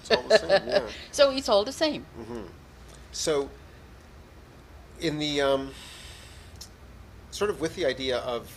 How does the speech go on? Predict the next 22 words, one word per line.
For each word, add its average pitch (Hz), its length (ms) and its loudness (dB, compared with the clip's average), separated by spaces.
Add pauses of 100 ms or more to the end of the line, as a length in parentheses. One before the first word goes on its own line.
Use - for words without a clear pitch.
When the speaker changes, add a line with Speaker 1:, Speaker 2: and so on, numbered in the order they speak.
(1400)
Speaker 1:
with 135 240 -4
mediumship, 113 640 -4 (180)
again, 120 320 -2
of, 104 100 -6 (120)
of 135 120 -10 (640)
being 131 180 -4
able 135 320 -2
to 113 640 -8 (640)
access - 720 -2
Speaker 2:
Yeah. 196 180 4
Speaker 1:
higher 123 380 0
realms, 107 680 -4
Speaker 2:
Yeah. 180 220 0 (1160)
Speaker 1:
do 131 100 -8
you 127 180 -8
feel 156 540 0
that 131 260 -2
you 127 200 -8
have 123 640 -4
the 127 60 -10
potential 123 840 -6 (240)
to 117 540 -6